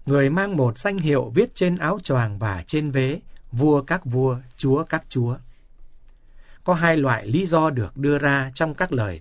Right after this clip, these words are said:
tuyên bố kể trên. Loại lý do thứ nhất là việc theo Đức Giêsu như lời tuyên bố trong Phúc Âm Thánh Matthew. Thái độ lắng nghe lời Chúa và sự chiến thắng như các lời tuyên bố trong sách Khải Huyền.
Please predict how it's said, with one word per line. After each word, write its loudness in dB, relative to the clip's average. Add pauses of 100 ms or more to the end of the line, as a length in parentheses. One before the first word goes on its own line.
tuyên 2
bố 2
kể -8
trên. 0 (580)
Loại 0
lý 0
do 4
thứ 0
nhất 0 (360)
là 2
việc 0
theo 0
Đức -2
Giêsu 0 (240)
như 4
lời 0
tuyên 0
bố 4
trong -4
Phúc -4
Âm -2
Thánh -6
Matthew. -4 (640)
Thái 2
độ 4
lắng -2
nghe 2
lời -2
Chúa 0 (280)
và 0
sự -4
chiến 2
thắng -4 (320)
như 2
các -2
lời -2
tuyên 0
bố 2
trong -2
sách -4
Khải -6
Huyền. -6